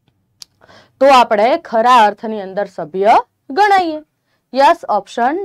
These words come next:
ડી તમારો સાચો જવાબ બનશે. Very good, ભાવનાબેન. બીજા મિત્રો પણ કમેન્ટ કરો યાર દોસ્તો, મને બહુ મજા આવે છે. તમે જવાબ લખો ને એમાં મને બહુ મજા આવે. સાચી સભ્યતાની શી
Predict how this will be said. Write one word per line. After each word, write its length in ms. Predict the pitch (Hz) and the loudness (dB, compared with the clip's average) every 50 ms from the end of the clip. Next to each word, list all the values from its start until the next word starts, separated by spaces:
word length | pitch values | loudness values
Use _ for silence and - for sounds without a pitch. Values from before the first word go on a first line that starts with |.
| 330 240 226 | -8 -6 -4
ડી 260 | 277 302 320 339 370 349 | -2 -2 -2 -2 -4 -6
તમારો 440 | - 262 233 226 214 214 214 247 269 | -6 -6 -6 -6 -6 -6 -6 -6 -6
સાચો 400 | - - 208 185 - - 208 202 | -6 -4 -6 -6 -6 -8 -12 -10
જવાબ 260 | 185 185 185 196 202 208 | -10 -8 -8 -8 -6 -4
બનશે. 260 | 202 185 180 - 214 196 | -6 -6 -6 -8 -8 -6
Very 220 | 190 180 175 185 196 | -6 -6 -6 -8 -10
good, 120 | 202 196 185 | -12 -10 -8
ભાવનાબેન. 500 | 208 202 196 208 220 214 208 311 359 392 392 - - _ - _ _ _ _ 233 | -6 -6 -6 -6 -8 -6 -2 -2 -2 -2 -4 -8 -18 _ -20 _ _ _ _ -6
બીજા 280 | 294 285 233 359 415 403 | -4 -2 0 0 0 0
મિત્રો 240 | 392 370 - 392 392 | 0 -2 -4 -6 -4
પણ 200 | 392 415 415 403 | -4 -4 -4 -4
કમેન્ટ 400 | - 294 262 277 294 320 330 320 | -2 -4 -2 -2 -2 -2 -2 -2
કરો 220 | - 269 247 233 220 | -2 -2 0 0 0
યાર 220 | 208 202 196 196 208 | 0 0 -2 -4 -8
દોસ્તો, 280 | 214 214 - - 220 202 | -10 -10 -10 -10 -10 -8
મને 220 | 220 247 302 349 | -6 -4 -4 -4
બહુ 240 | 311 269 285 311 349 349 | -2 -2 0 0 0 0
મજા 340 | 330 294 269 220 247 214 196 | 0 -2 -2 -2 0 0 0
આવે 180 | 175 170 165 | 0 -2 -4
છે. 100 | - 214 | -10 -12
તમે 220 | - - 269 294 269 233 | -10 -8 -6 -4 -2 -2
જવાબ 300 | 254 233 233 247 254 240 | 0 2 2 2 2 2
લખો 300 | 285 285 285 - - 320 | 0 -4 -4 -4 -6 -8
ને 80 | 285 262 | -6 -6
એમાં 180 | 233 226 220 | -6 -6 -6
મને 140 | 220 226 226 | -6 -6 -8
બહુ 140 | 208 202 196 196 | -8 -8 -8 -8
મજા 320 | 185 165 156 160 165 151 | -8 -10 -12 -10 -12 -12
આવે. 120 | 151 - - _ _ _ - - - - _ _ - | -12 -14 -20 _ _ _ -20 -20 -20 -20 _ _ -2
સાચી 420 | 294 277 269 277 - - 403 440 403 - | 0 2 2 2 2 2 2 2 2 2
સભ્યતાની 1000 | 370 320 254 320 320 - - 330 320 320 330 349 370 349 320 320 339 359 370 370 | 0 -2 0 -2 -4 -2 0 2 4 4 4 2 2 0 -2 -2 -2 -2 -2 -4
શી 300 | - - - 403 453 | -6 -6 -4 -2 -2